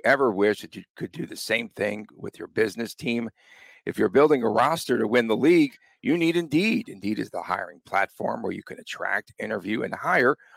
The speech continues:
all in one place. Don't spend hours on multiple job sites looking for candidates with the right skills when you could do it all right there on Indeed. Find top talent fast with Indeed's suite of powerful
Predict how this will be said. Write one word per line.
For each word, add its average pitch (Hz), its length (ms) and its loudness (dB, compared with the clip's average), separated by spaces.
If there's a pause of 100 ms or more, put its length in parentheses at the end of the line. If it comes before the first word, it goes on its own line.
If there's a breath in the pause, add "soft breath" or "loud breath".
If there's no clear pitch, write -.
(100)
all 226 380 4
in 165 280 2
one 139 240 2
place. - 280 0
Don't 113 220 -4
spend 113 320 -6
hours 107 360 0
on 110 100 -14
multiple - 340 -14
job - 300 -2
sites 120 360 -2 (360 soft breath)
looking 117 540 0
for - 220 -10
candidates 127 680 -2 (340 soft breath)
with - 260 0
the - 120 -6
right - 280 -6
skills 135 520 4
when 104 160 -4
you 110 80 -8
could 101 140 -10
do 117 140 2
it - 100 -4
all 120 260 4
right 110 220 0
there 104 340 0
on 101 240 0
Indeed. 107 500 -2 (460 soft breath)
Find 101 240 -2
top 113 260 2
talent 117 400 0
fast 127 460 0
with - 120 -14
Indeed's 110 480 -6
suite 127 400 -2
of - 200 -4
powerful - 540 -8